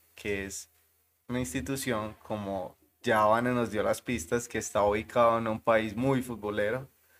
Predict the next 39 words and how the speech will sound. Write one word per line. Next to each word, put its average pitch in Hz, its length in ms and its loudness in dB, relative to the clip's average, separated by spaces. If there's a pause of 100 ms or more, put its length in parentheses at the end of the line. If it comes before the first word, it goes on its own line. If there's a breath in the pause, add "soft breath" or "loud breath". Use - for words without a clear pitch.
(540)
Diría 123 440 6
que 135 160 2
yo, 117 320 4
la, 123 340 4
la 131 220 2
cuna 127 260 4
del 113 220 0
fútbol 117 400 -4
realmente. 110 680 -4 (180)
Creo 107 300 -6
que 107 420 -2
ahí 104 380 -4
se - 200 -8
pro-, 107 280 -8
se - 220 -4
producen 107 380 -6
muchas 113 400 -6
cosas. 117 460 -4 (560)
Y, 143 460 2
Vane, 120 600 4 (280)
te 120 100 2
voy 120 160 6
a 135 120 8
dejar 120 260 4
hablar 123 320 6
a 127 160 6
ti. 95 300 -2 (380)
Cuéntame 123 720 4
un 113 160 -4
poquito 127 380 -2
más 123 280 2
de 123 140 2
The 117 40 2
Montfort 107 420 -2
University, 107 640 -4
dónde 104 280 -4
están 107 220 -2
ubicados, 104 1160 0
eh, 101 440 -6